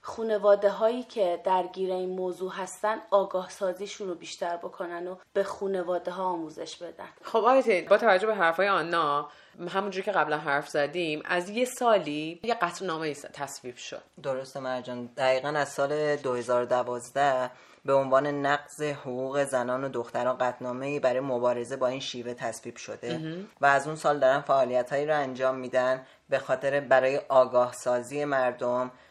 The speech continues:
Speaker 3: که این یه سنت درستی نیست.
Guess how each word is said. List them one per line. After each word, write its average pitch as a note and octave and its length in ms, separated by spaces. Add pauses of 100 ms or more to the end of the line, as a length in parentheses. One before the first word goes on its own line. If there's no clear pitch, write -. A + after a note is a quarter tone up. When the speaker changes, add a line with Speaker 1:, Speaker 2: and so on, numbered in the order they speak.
(160)
Speaker 3:
که - 220
این D3 400 (220)
یه C#3 160
سنت C3 880
درستی B2+ 500
نیست. C#3+ 520